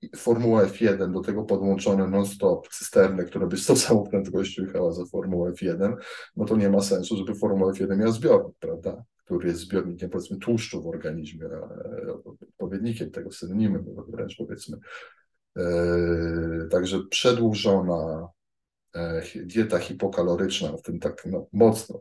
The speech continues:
hipokaloryczna, powiedzmy, poniżej tam, e,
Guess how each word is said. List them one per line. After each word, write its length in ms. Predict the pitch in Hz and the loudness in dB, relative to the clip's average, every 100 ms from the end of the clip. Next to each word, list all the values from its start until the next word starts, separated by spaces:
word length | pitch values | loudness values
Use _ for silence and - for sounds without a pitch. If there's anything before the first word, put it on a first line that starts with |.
| - | -14
hipokaloryczna, 880 | 90 - - 78 80 78 78 85 - | -12 -10 -8 -6 -6 -8 -8 -10 -8
powiedzmy, 300 | - - 95 - | -8 -8 -12 -10
poniżej 420 | 87 90 80 - | -4 -4 -4 -8
tam, 200 | - - - - - - _ _ _ _ _ _ _ _ 95 | -10 -12 -18 -20 -20 -20 _ _ _ _ _ _ _ _ 4
e, 760 | 104 104 98 95 95 - - | 6 8 6 4 4 2 -2